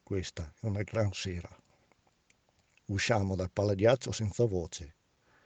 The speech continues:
In macchina, due afoni commentano l'incontro, pensando che un paio di giorni dopo saremo ancora qui,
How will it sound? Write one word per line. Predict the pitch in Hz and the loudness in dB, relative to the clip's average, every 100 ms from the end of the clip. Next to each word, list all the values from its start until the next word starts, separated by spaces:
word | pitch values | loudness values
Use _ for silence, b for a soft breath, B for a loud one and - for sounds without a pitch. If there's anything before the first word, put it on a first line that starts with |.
| b b b b b b _ | b b b b b b _
In | 156 | 4
macchina, | 131 90 - 101 95 - _ _ _ | 6 6 0 -4 -4 -4 _ _ _
due | 151 160 | 6 8
afoni | 113 101 - 107 120 | 10 8 4 4 4
commentano | - 127 151 170 170 120 | 4 6 6 4 4 4
l'incontro, | 113 104 - 90 85 - 85 _ _ _ _ _ | 4 2 0 -4 -6 -8 -14 _ _ _ _ _
pensando | 156 135 110 98 98 | 0 2 2 2 0
che | 98 | 2
un | 110 | 0
paio | 104 139 120 | 6 8 8
di | 95 | 4
giorni | 98 110 120 | 2 2 2
dopo | 92 85 - 95 - | 0 -4 -6 -12 -14
saremo | - - 127 127 | -10 -2 2 4
ancora | 123 - 156 | 4 4 2
qui, | 139 101 | 0 -4